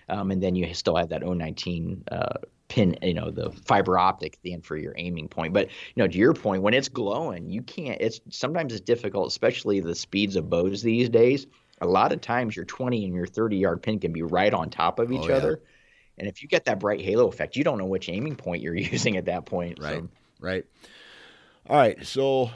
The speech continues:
Speaker 2: I think in one of our previous conversations when we were setting up these podcasts, you mentioned that Black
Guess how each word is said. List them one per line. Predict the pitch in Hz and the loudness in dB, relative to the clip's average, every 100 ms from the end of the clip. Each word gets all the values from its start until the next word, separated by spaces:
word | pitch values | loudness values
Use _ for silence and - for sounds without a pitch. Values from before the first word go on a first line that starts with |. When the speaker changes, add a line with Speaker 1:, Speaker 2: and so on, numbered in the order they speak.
| - | -8
Speaker 2:
I | |
think | - 233 - | -6 -4 -2
in | 131 117 107 | 0 2 2
one | 101 123 | 0 0
of | 110 | 2
our | 104 | 0
previous | 87 - 113 107 | -2 -4 -4 -4
conversations | - 101 92 101 104 98 90 | -6 -6 -4 -2 -2 -4 -6
when | 95 | -4
we | 92 | -6
were | 90 | -6
setting | - 71 95 | -6 -6 -6
up | - | -8
these | 82 | -12
podcasts, | - 95 104 101 95 90 92 - | -10 -8 -6 -6 -4 -4 -6 -4
you | 113 | 0
mentioned | 107 104 95 | 0 -2 -6
that | 92 71 | -6 -8
Black | 82 90 95 | -8 -6 -6